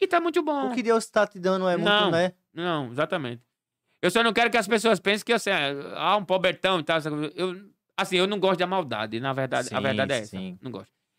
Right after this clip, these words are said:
Speaker 1: Nem eu tenho maldade com ninguém, nem quero que tenha comigo. Ponto.
Speaker 2: Você já ímpio.
Speaker 1: Entendeu?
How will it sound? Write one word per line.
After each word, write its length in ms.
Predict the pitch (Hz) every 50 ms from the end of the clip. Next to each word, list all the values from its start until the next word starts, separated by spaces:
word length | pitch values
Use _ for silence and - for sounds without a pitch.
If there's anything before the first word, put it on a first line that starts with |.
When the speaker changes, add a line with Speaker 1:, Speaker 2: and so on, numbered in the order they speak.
| _ -
Speaker 1:
Nem 340 | 170 185 202 226 254 269 262
eu 100 | 247 240
tenho 220 | 240 - 208 208
maldade 420 | 196 190 185 180 156 156 151 147 147
com 100 | - 151
ninguém, 340 | 147 147 139 127 135 135 147
nem 140 | 147 156 151
quero 180 | 151 147 143
que 100 | 139 156 139
tenha 160 | - 143 143
comigo. 340 | 143 180 170 143 113 110 - _ _ _ _ _ _ _ _ _ _ _ _ _
Ponto. 300 | - 160 131 107 - _ _ _ _ _ _ _
Speaker 2:
Você 80 | - 120
já 160 | 110 120 117 120
ímpio. 300 | 113 95 - - 98 - _ _ _ _ _ _ _ _ _ _ _ _ -
Speaker 1:
Entendeu? 500 | 170 160 165 175 190 220 202 131 113